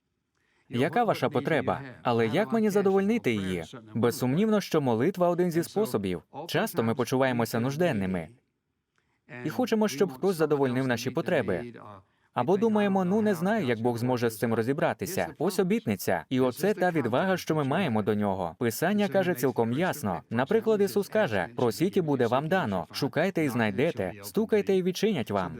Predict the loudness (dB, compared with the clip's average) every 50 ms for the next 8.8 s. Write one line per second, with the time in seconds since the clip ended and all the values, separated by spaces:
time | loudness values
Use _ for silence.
0 | -4 0 2 2 4 4 2 2 2 0 0 2 2 2 0 -2 0 0 0 2
1 | 2 0 -2 0 0 0 2 0 -2 -2 0 -2 0 0 0 -2 0 0 -2 0
2 | 2 2 2 2 0 0 0 0 2 2 2 0 0 0 -2 -2 0 -2 -2 -4
3 | -2 -4 -2 -2 -2 -4 -6 _ _ _ -2 0 0 2 2 2 2 2 2 0
4 | 2 2 2 2 4 4 2 2 2 2 2 2 4 2 2 2 0 -2 0 0
5 | 0 -2 0 0 0 0 2 0 0 0 -2 -2 -2 -4 -10 -4 -2 -2 -2 0
6 | -4 0 0 2 0 2 2 0 -2 2 2 0 0 0 -2 -2 -2 0 0 -2
7 | -2 -4 -8 -12 -6 -2 -2 0 0 2 2 2 2 2 2 2 2 2 0 2
8 | 2 2 2 2 2 2 2 0 2 0 -2 0 -2 -4 -4